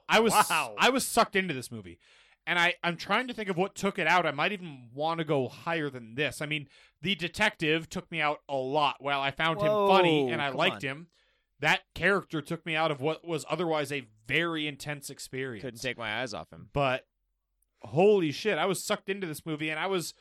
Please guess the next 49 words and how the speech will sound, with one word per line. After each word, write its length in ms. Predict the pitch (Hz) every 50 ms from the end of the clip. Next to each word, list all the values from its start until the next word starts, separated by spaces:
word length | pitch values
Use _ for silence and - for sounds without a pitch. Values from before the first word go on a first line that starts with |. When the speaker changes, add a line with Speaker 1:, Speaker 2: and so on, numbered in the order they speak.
| _ _ _ _ _ _ _ _ _ _ _ _ _ _ _ _ _ _ _ _ _ _ _ _ _ _ -
Speaker 1:
even 280 | 185 202 175 185 165 147
though 220 | 170 175 160 151
you 160 | 151 151 143
kinda 260 | - - 160 160 156 151
know 140 | 147 156 156
where 140 | 147 151
these 180 | 139 135 127 -
things 260 | - 160 147 131 120
are 80 | 131 120
going, 420 | 104 123 143 151 135 123 123 135 131
I 100 | 139 143
was, 280 | 147 147 127 - - -
I 80 | 151 151
liked 320 | 135 127 147 156 147 -
the 80 | 156 135
bounce 300 | - 131 147 156 - -
back 240 | 151 135 123 -
and 80 | 127 -
forth 240 | - 131 127 123 -
of 80 | 127 117
the 80 | 123
husband's 360 | 123 139 131 117 120 123 110 -
crazy, 340 | - 131 123 123 110 117 120
the 80 | 110
husband's 380 | 107 127 123 110 110 117 104 101
a 20 |
psycho, 480 | 101 - - 147 139 135 - 131 123 120
the 80 | 117 117
husband 480 | 127 120 110 110 120 117 117 117 120 -
is 240 | 123 120 117 113
being 240 | 110 - 135 131 127
actually 320 | 123 131 139 - - 165 143
haunted 220 | 156 165 160 175
by 80 | 208 214
ghosts. 460 | 233 294 247 170 - - - - - _ _ _ - - _ - _ -
Like, 120 | 127 123
I, 80 | 143 151 131
I 60 | 156
like 220 | 156 156 175 180 -
Speaker 2:
The 60 | 139
Speaker 1:
that. 60 | 160
Speaker 2:
husband 300 | 147 147 185 196 185 165
was 140 | 151 156 135
just 200 | 131 147 139 -
crazy 320 | - 139 135 131 120 107 107
the 100 | 104 101
whole 140 | 117 113 -
<laughs> 180 | - _ _
time. 340 | 202 185 - _ - 185